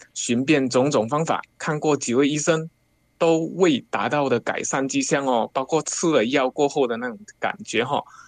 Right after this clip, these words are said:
所以就是因为这样，从而展开了佑龙在超级生命码里面学习的旅途哦。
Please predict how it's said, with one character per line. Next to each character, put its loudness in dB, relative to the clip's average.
所 2
以 4
就 -2
是 0
因 -2
为 2
这 0
样， 0
从 0
而 2
展 -2
开 0
了 0
佑 -2
龙 -2
在 0
超 -4
级 -4
生 -2
命 -4
码 -4
里 -6
面 -4
学 -4
习 -6
的 -2
旅 -6
途 -6
哦。 2